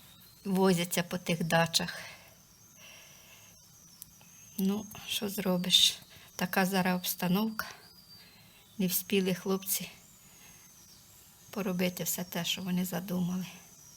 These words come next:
Дівчата тепер мучаться трошки, ну нічого.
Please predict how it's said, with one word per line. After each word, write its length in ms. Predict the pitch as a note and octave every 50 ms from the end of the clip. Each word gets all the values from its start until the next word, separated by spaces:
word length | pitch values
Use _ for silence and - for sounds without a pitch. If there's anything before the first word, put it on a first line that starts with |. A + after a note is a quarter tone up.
| - - - - - - - - - - - - -
Дівчата 500 | - E3+ F3+ F3+ G#3 G3 F#3+ F#3 F#3 F3+
тепер 380 | F3 - - - F3+ F3+ F3+ - - - - - - - - - - - - - - - - - - - - - - - - - - - - - - - - - - - - - - - - - - - - - - - - - - - - - - - - - - - - - - - - - - - - -
мучаться 520 | F#3+ F3 F#3+ F#3+ F#3 - E3+ - - -
трошки, 520 | F3 - - - F3+ F#3 - - - - F#3
ну 140 | F#3+ G3+
нічого. 520 | G#3 G3+ G3 G3 - - - G3 - -